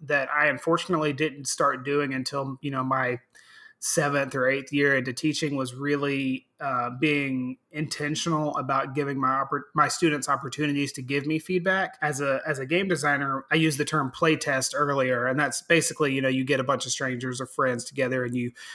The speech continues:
you play, like, the, you know, uh, printer version, or, you know, it's written on Post-it notes and index cards and, <laughs> you know, all that kind of stuff. It's like the, the homemade version of your game.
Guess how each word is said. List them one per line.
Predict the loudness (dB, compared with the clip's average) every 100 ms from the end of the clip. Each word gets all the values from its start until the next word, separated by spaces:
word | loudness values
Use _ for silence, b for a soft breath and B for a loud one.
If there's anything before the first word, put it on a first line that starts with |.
| B
you | B 0
play, | 2 2 4 4 4
like, | 2 0 -4 -16 B B B _ -4
the, | 2 4 4 0 -14 -16 -16 -8
you | -2
know, | 0 0 -6 _ _ -4
uh, | -2 -2 -4
printer | 2 4 4 4 6 6 4
version, | 4 4 4 2 2 2
or, | 0 2 2 2 -2
you | -4
know, | 0 2 0
it's | 0 0
written | 0 2
on | 4 4 0 -8 _
Post-it | 0 2 0 0
notes | 2 2 0
and | -2
index | 0 0 0 -2
cards | 2 4 4 2 0
and, | -4 -4 0
<laughs> |
you | 4 4
know, |
all | 4 4 2
that | 0
kind | -2 -6
of |
stuff. | -2 -2 -2
It's | -6 -2
like | -2 -2
the, | -2 -2 -6 B B
the | 0
homemade | 2 4 6 6 6
version | 6 4 2
of | 0
your | 0
game. | 0 2 4 2